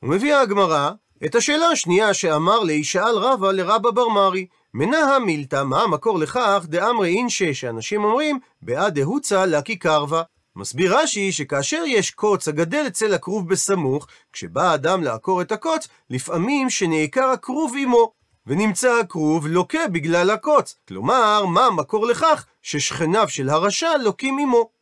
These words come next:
אמר לרבא בר מרי, המקור לכך דכתיב בנבואת ירמיהו, "למה תריבו אליי? כולכם פשעתם בנאום אדוני."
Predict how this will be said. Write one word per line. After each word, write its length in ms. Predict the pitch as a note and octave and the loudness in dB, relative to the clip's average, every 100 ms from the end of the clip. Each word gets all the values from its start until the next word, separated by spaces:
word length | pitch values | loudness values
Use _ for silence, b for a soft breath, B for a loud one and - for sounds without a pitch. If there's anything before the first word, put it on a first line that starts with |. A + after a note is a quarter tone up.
| _ _ _ - | _ _ _ -16
אמר 200 | G2 C3+ | -4 -2
לרבא 420 | E3 D3+ E3+ E3+ | 0 2 2 2
בר 200 | F3+ G#3 | 0 0
מרי, 400 | C4 E4 C4 A3+ | 0 0 2 2
המקור 400 | A#3 A#3+ D4+ C4+ | 2 0 -2 -2
לכך 280 | A#3+ G#3+ E3 | -2 -2 -4
דכתיב 540 | E3 E3+ - D3+ D3 | -4 -4 -4 -4 -2
בנבואת 480 | F3 F#3 E3+ A3 G3+ | 0 -2 0 0 0
ירמיהו, 600 | G3 F3+ F3 C#3 B2+ D3+ | -2 -2 0 0 -2 -2
"למה 300 | C3+ E3+ C4+ | -2 0 -2
תריבו 540 | C#4+ A#3+ A3+ E4 D4 A#3 | -2 -2 -2 -4 0 0
אליי? 280 | D#3 B2+ A2 | 0 -2 -4
כולכם 440 | - E3 - E4 D#4 | -6 -4 -4 -4 -2
פשעתם 540 | C4+ - D#4 D4+ D#3 | -4 -2 -2 -2 -4
בנאום 420 | C3+ C3+ D3 F3 A3 | -4 -2 0 0 0
אדוני." 460 | G#3+ B3 G3+ G3+ | 0 0 0 -2